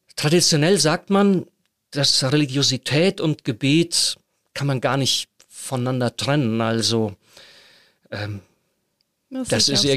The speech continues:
Speaker 1: irgendwie so der Klassiker, dass man sagt, "Wer glaubt,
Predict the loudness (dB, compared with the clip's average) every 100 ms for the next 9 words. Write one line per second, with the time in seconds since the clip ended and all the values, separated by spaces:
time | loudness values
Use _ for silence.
0 | 0 0 0 0 2 0 0 -2 0 0
1 | 0 0 0 0 -2 0 0 -2 -4 -8
2 | -8 -8 _ -8 -6 -4 0 2 0 -2
3 | -8 -8